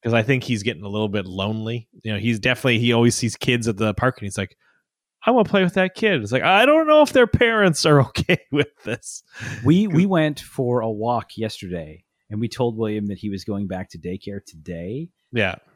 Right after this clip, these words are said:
Speaker 2: And he was like, he started naming off all of his daycare friends, and we went for the walk. And as we were going for the walk, we start turning home, and then he got really upset,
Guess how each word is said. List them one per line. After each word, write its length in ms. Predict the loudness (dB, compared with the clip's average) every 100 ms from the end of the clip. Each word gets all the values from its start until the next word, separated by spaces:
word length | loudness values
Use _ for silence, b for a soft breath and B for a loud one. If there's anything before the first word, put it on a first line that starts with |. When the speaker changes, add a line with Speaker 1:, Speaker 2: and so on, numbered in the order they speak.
| -6
Speaker 2:
And 640 | -2 0 0 -2 -4 -6
he 200 | -6 -6
was 160 | -4 -2
like, 260 | -4 -4
he 160 | -8 -8
started 260 | -2 -2 0
naming 260 | -2 -4
off 260 | -4 -6 -6
all 100 | -8
of 80 | -8
his 120 | -10
daycare 420 | -8 -6 -4 -6
friends, 400 | -6 -4 -4 -6 _ _ _ _
and 180 | -2 0
we 80 | 2
went 160 | 0
for 100 | -2
the 80 | -4
walk. 360 | -2 0 0 -4
And 100 | -4
as 160 | -4 -2
we 80 | -4
were 60 |
going 160 | -4 -6
for 120 | -6
the 100 | -10
walk, 380 | -4 -2 -2 -4 _ _ _
we 200 | -6 -6
start 260 | -4 -4 -6
turning 320 | -8 -8 -8
home, 400 | -6 -6 -6 -8 -8
and 120 | -8
then 140 | -6
he 60 | -6
got 180 | -6 -6
really 180 | -8 -8
upset, 440 | -10 -8 -8 -8